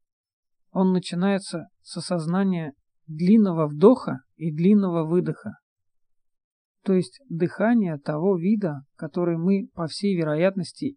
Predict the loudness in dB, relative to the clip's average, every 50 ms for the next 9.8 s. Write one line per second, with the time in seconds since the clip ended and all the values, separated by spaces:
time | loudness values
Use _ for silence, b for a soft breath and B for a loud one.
0 | _ _ -8 -6 -4 0 0 2 2 2 0 0 -4 -8 -8 -8 -8 -8 -6 -4
1 | -4 -4 -4 -4 -6 -6 -8 -8 -8 -12 -18 -18 -18 -18 -20 -20 _ _ _ _
2 | _ _ _ _ _ _ _ _ _ _ _ _ _ _ _ _ _ _ _ _
3 | _ _ _ _ _ _ _ _ _ _ _ _ _ _ _ -6 -6 -6 0 2
4 | 2 2 4 2 -2 0 0 0 2 2 2 2 2 2 2 2 0 -2 0 0
5 | 0 2 2 0 0 -2 -2 -2 -2 -2 0 0 -2 -2 -2 -2 -2 -2 -2 -2
6 | -4 -6 -10 _ _ _ _ _ -6 -2 0 0 0 0 -2 -4 -2 -4 -4 -2
7 | 0 2 2 2 2 2 0 0 -2 -4 -4 -2 -2 -2 -2 -2 -4 -6 -8 -10
8 | -12 _ _ _ _ _ _ _ _ _ _ -6 -4 -2 -2 0 2 0 0 0
9 | -2 -8 -8 -6 -8 -8 -6 -4 -2 0 2 2 2 0 -2